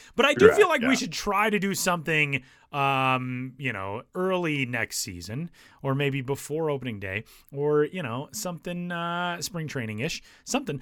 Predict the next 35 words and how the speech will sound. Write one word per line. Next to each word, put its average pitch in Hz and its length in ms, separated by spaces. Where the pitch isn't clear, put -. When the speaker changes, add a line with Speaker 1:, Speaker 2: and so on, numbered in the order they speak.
Speaker 1:
But 175 100
we 233 100
do 320 120
have 311 160
to 247 80
do 196 160
it 160 60
again. 117 320
I 120 80
think 202 180
that's 202 140
what 165 120
we're 143 140
all 117 100
driving 110 440
Speaker 2:
Yes. 92 220
Speaker 1:
at, - 80
is 104 120
that 110 180
it 117 80
was 117 160
so 147 260
Speaker 2:
Yeah. 156 100
Speaker 1:
much 151 200
fun, 113 440
uh, 117 180
at 120 140
Wide 120 280
Right 104 360
on, 104 340
uh, 98 380
was 131 120
that 330 120
the - 80
Sunday 233 760